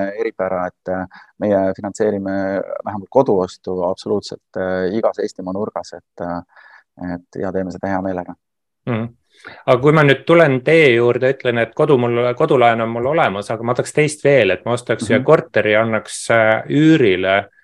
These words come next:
Speaker 2: Äh, mi-, mis te siis kostate?
Speaker 1: No ma olen jah, noh, paljud inimesed seda teevad ja viljelevad ja, ja, ja ma arvan, et see on ka nagu väga okei, et inimesed mõtlevad tulevikule, et, äh,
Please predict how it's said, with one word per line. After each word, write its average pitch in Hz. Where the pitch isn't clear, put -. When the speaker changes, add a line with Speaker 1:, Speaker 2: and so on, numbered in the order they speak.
Speaker 2:
Äh, 113
mi-, 117
mis 123
te 123
siis 143
kostate? 104
Speaker 1:
No 131
ma -
olen 165
jah, 156
noh, 131
paljud 165
inimesed 151
seda -
teevad 110
ja 110
viljelevad 107
ja, 98
ja, 101
ja 101
ma 113
arvan, 104
et 104
see 113
on 101
ka 104
nagu 101
väga 107
okei, 98
et 90
inimesed 92
mõtlevad 95
tulevikule, 92
et, -
äh, 92